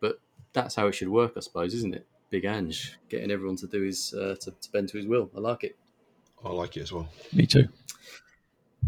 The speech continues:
Speaker 1: Um, and we're still in the situation. We've, we talked about it quite a lot at the end of the season about we've got a lot of players to get rid of. Um, I think Reggie posted something on his Twitter today or his, um, his Instagram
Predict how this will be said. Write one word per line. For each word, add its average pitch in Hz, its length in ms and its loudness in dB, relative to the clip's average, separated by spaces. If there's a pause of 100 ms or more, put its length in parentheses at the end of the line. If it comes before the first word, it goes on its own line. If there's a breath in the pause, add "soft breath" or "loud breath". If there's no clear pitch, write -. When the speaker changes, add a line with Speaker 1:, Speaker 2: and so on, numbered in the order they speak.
(520)
Speaker 1:
Um, 135 340 10 (160)
and 143 120 6
we're 180 60 12
still 196 200 10
in 135 80 12
the 113 40 8
situation. 117 720 10
We've, 104 240 2
we 104 100 0
talked 117 280 2
about 98 240 4
it - 300 2
quite 98 200 4
a 95 40 0
lot 98 200 4
at 85 60 -2
the 98 80 4
end 87 80 0
of 87 80 -8
the 90 40 -8
season 87 400 0
about 85 240 -4
we've 90 140 -6
got - 160 -2
a 87 60 -6
lot 95 300 0
of - 180 -10
players 87 580 0
to - 100 -10
get - 220 -6
rid 87 140 -2
of. 82 360 -2
Um, 85 380 -2
I - 40 -8
think 98 260 -8
Reggie 98 320 4
posted 90 340 -2
something 95 360 -2
on 92 120 0
his - 440 -4
Twitter 90 360 -2
today 90 400 -2
or 87 160 0
his, 87 140 -4
um, 85 360 -2
his 92 220 -8
Instagram 87 640 -2